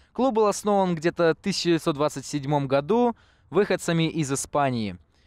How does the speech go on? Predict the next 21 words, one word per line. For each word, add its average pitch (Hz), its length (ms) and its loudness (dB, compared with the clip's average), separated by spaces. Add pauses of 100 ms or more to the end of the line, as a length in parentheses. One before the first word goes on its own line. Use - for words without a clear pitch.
(220)
Стоит 220 300 0
отметить, 190 680 -6
что 180 340 0
сам 180 320 0
факт 175 440 -2
иска 190 280 -4
заключается 151 460 -2
в - 40 -10
том, 185 220 0
что 143 680 2
эта 139 380 0
эквадорская 147 540 -2
«Барселона» 131 480 -2
настолько 180 380 -2
обнаглела, 143 540 0 (280)
что 160 140 -2
сперла 156 340 0
не 156 100 -2
только 202 260 0
название 139 520 0
когда-то, 117 420 -2